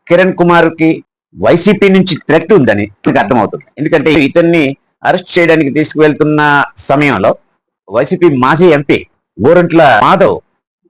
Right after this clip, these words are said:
ఈయన మీదకి థ్రె-, అటాక్ చేశారు. ఆ కేసులో ఆయన కూడా ఇప్పుడు రిమాండ్లో ఉన్నాడు. బయట ఉంటే ఈయన, ఆ, వైసీపీ థ్రెట్ ఉందా,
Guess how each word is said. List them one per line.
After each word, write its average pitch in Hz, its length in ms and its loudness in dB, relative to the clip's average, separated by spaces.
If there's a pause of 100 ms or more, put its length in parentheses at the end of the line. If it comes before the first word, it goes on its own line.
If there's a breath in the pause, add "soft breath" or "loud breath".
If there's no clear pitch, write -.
ఈయన 156 180 -2
మీదకి 143 400 0 (360)
థ్రె-, 127 240 2
అటాక్ 156 340 -2
చేశారు. - 260 -12 (720)
ఆ 135 60 -2
కేసులో 160 360 2
ఆయన 135 220 2
కూడా 139 240 0
ఇప్పుడు 120 260 -2 (500)
రిమాండ్లో 120 420 0
ఉన్నాడు. 82 260 -4 (400)
బయట 156 240 2
ఉంటే 165 220 2 (120)
ఈయన, 139 280 0 (400)
ఆ, 123 120 0
వైసీపీ 143 460 0
థ్రెట్ 131 380 -2
ఉందా, 147 220 2